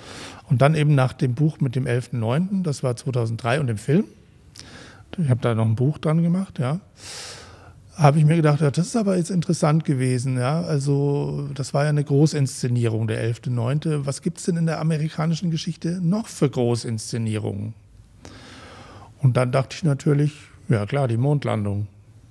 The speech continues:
Was ist eigentlich damit? Ja, dann holte ich auch wieder so aus meinem Gedächtnis das Interview mit diesem Bill Kaysing hervor.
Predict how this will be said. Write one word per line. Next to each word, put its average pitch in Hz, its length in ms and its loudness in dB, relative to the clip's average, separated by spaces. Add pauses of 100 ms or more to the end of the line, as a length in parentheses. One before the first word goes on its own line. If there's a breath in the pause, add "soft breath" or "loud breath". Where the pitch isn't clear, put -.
(380)
Was 117 160 2
ist 120 100 -6
eigentlich 117 240 -2
damit? 127 460 -2 (320)
Ja, 120 240 0 (220)
dann 127 200 0
holte 135 220 0
ich 135 160 -4
auch 123 180 -2
wieder 127 220 -2
so 135 200 -6
aus 127 240 -6
meinem 123 280 -6 (400 loud breath)
Gedächtnis 123 500 -2
das 123 200 -8
Interview 143 440 0
mit 127 200 -4
diesem 123 180 -2
Bill 131 180 -2
Kaysing 135 480 0
hervor. 156 500 0